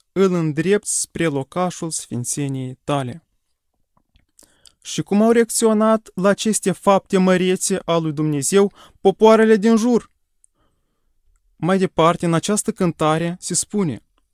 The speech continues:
„Apucă groaza pe filisteni.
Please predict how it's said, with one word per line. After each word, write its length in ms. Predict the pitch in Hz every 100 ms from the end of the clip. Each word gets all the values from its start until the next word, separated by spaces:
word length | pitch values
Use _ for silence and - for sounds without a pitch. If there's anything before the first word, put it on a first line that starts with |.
| _ _ _ _ _ _ _
„Apucă 640 | - 143 - - 226 - 220
groaza 760 | 180 151 143 139 143 143 151 _ _ _
pe 120 | -
filisteni. 760 | 135 - 131 131 - 135 123 107